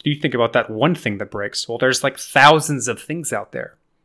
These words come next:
All we talk about is the thing that breaks, not the things that are currently working. Or, like,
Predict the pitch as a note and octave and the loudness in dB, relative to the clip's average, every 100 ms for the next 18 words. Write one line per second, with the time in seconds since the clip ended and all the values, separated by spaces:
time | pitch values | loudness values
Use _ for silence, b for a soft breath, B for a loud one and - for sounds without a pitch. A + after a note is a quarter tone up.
0 | _ _ _ _ _ _ - B2+ C3 C#3 | _ _ _ _ _ _ -4 -2 0 2
1 | F3+ - A#2 A2 A#2 - D#3 C3+ A2 - | 2 0 -4 -4 -6 -4 -4 -2 -6 0
2 | E3+ C#3+ - B2 D3+ - C3+ G#2+ - A#2 | 2 2 -2 -4 -2 -2 -4 -6 -8 -6
3 | B2 G#2+ - C3+ A#2+ G#2 B2 D#3+ A2 G2+ | -6 -6 -4 -4 -4 -4 -4 -2 -6 -8
4 | _ _ _ _ _ _ _ _ _ _ | _ _ _ _ _ _ _ _ _ _
5 | - C#3+ D3+ D3+ D3 | -2 2 4 4 0